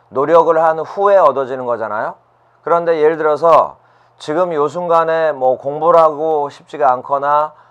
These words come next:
뭐 먹고 싶은 걸 먹어버리고 싶거나 이럴 때 공부를 안 해버리고 놀았다거나 그냥 먹고 싶은 거 먹어버렸다거나 그러면 그것의 대가는 나중에 치러지는 거야.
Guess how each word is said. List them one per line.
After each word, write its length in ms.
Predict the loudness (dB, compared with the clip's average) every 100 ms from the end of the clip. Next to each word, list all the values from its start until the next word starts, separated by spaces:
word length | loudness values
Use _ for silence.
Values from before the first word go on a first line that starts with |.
| _
뭐 160 | -2 0
먹고 280 | 0 -2 -6
싶은 320 | -6 _ -2
걸 140 | -2
먹어버리고 580 | 0 0 0 0 -2 -4
싶거나 440 | -12 -8 -4 -4 -6
이럴 340 | -6 -6 -6
때 380 | -2 0 0 -6 _ _ _ _
공부를 340 | -8 0 4
안 160 | 6 4
해버리고 360 | 0 -2 -2 0
놀았다거나 880 | 6 4 4 0 0 -2 -2 -4 -12 _ _
그냥 200 | -8 -4
먹고 220 | -2 -2
싶은 260 | -4 -8 -2
거 100 | 0
먹어버렸다거나 1040 | 2 4 4 2 2 0 0 -2 -4 -4 _ _ _
그러면 420 | -2 0 0 -6
그것의 680 | -8 2 4 4 2 0 -2 -4
대가는 1160 | -2 -2 -6 _ 4 6 6 2 -2 -2 -10 -16 _
나중에 520 | 2 4 4 0 -6
치러지는 520 | -6 -6 -6 -6 -12
거야. 260 | -12 -14